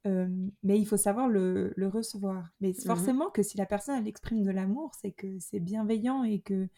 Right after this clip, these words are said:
Speaker 1: j'espère, et que, et que c'est beau. Et du coup, même si c'est pas la manière que j'aimerais et que j'attends,
Speaker 2: Mhm.
Speaker 1: si j'arrive à le reconnaître, ça laisse la place à des trucs de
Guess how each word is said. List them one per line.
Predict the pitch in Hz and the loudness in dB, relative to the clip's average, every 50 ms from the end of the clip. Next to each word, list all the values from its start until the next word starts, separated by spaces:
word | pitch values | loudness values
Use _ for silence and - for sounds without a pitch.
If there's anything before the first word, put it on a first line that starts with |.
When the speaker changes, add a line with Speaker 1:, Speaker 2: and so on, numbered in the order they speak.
| _ - - _ _ _ _ _ _ | _ -20 -20 _ _ _ _ _ _
Speaker 1:
j'espère, | - - 190 170 - - 269 285 277 233 220 | -8 -6 -6 -4 0 2 2 2 2 2 0
et | 208 175 | -2 -4
que, | - 190 190 | -4 -4 -6
et | 190 196 214 214 185 | -4 -4 -4 -4 -4
que | - 196 185 | -4 -4 -8
c'est | - - 220 | -6 -4 -4
beau. | 214 214 226 233 233 233 - | -4 -2 0 -2 -2 0 0
Et | 190 185 | -2 0
du | 170 185 180 | 0 -2 -2
coup, | - - 247 269 311 320 - _ _ _ _ _ _ _ _ _ _ _ _ - | 0 4 6 6 6 4 2 _ _ _ _ _ _ _ _ _ _ _ _ 0
même | 202 208 233 262 277 269 | 2 2 4 2 2 0
si | - 247 | -2 -2
c'est | 202 - 202 | -2 -2 -4
pas | - - 233 240 | -2 -2 -2 0
la | 233 220 208 | 0 0 0
manière | 214 214 208 214 226 233 226 - | 0 0 0 0 -2 -4 -6 -6
que | - 208 202 202 202 | -4 -2 -2 0 -2
j'aimerais | 196 202 208 202 202 202 208 214 226 233 226 208 | -2 -2 -2 -2 -2 -2 -2 -4 -4 -2 -4 -4
et | 202 | -2
que | 208 202 | -2 -2
j'attends, | 190 202 196 208 202 202 202 202 | -2 -2 -2 -2 -4 -4 -4 -4
Speaker 2:
Mhm. | - | -4
Speaker 1:
si | 202 - 214 | -6 -6 -4
j'arrive | 185 208 208 214 233 240 | -2 -2 -2 -2 -2 -2
à | 233 214 | -2 -2
le | 202 | 0
reconnaître, | 202 180 - 208 208 233 277 277 - - | -2 0 0 0 0 0 -2 -4 -8 -10
ça | - - 196 | -6 -4 -2
laisse | 185 196 208 226 220 - - | 0 0 0 0 -2 -2 -4
la | 208 196 | -4 -4
place | - 240 254 247 - 214 | -2 -4 -6 -4 -4 -4
à | 196 | -4
des | 185 190 | -4 -6
trucs | - - - 220 214 | -8 -10 -14 -12 -8
de | 190 190 | -8 -8